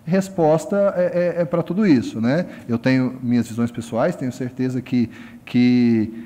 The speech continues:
que, que, que todos aqui têm, mas institucionalmente o processo, ele foi iniciado, é, é, é, é, é, recentemente, até pra casar com o timing da discussão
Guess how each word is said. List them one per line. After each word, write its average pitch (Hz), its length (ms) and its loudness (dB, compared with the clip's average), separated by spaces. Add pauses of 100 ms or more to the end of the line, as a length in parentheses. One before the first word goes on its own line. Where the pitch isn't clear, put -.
(220)
que, 120 240 2
que, 127 240 0
que - 220 -6
todos 120 300 -2
aqui 127 160 -4
têm, 180 180 0
mas 175 260 2
institucionalmente 160 1300 0
o 131 60 -4
processo, 147 760 -2 (360)
ele 147 440 0 (220)
foi 220 400 2
iniciado, 170 800 0 (340)
é, 143 1300 -2
é, 135 60 -6
é, 147 120 -4
é, 139 280 -2
é, - 20 -2
recentemente, 147 720 -2
até 123 160 -2
pra 147 180 -2
casar 147 520 0
com 170 160 -6
o 160 40 -6
timing 151 420 -2
da 151 100 -2
discussão 143 640 -6